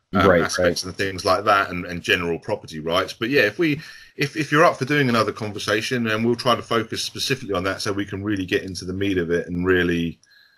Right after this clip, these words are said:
Speaker 1: you know, re-, really get into a more sophisticated conversation than we would have in sort of five, ten minutes. So, um, yeah, if you're up for that, I'd love to ha-, speak about that in more detail. And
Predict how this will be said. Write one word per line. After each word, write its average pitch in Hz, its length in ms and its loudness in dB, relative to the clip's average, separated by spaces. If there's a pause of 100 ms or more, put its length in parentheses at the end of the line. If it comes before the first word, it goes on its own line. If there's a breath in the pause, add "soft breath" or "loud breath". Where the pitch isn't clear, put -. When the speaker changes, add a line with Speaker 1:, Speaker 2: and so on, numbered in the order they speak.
(220 soft breath)
Speaker 1:
you 95 100 -4
know, 80 360 0
re-, 90 260 0
really 92 260 0
get 85 180 0
into 85 460 2
a 80 40 0
more 90 420 -2
sophisticated 87 640 -4
conversation 85 560 -2
than 82 120 0
we 82 100 0
would 80 120 -2
have 80 220 -2
in 76 160 -4
sort - 180 -10
of 71 80 -16
five, 87 220 0
ten 87 180 -2
minutes. 82 340 -6
So, 85 280 4 (540 loud breath)
um, 85 420 2
yeah, 147 100 8
if 113 160 6
you're 165 160 6
up 175 140 2
for 107 100 -4
that, 123 160 4
I'd 139 160 0
love 151 200 2
to 110 120 -6
ha-, 107 160 -8
speak 95 320 -10
about 92 180 -2
that 92 120 -6
in 101 40 -12
more 95 140 -4
detail. 104 400 -2
And 110 240 -6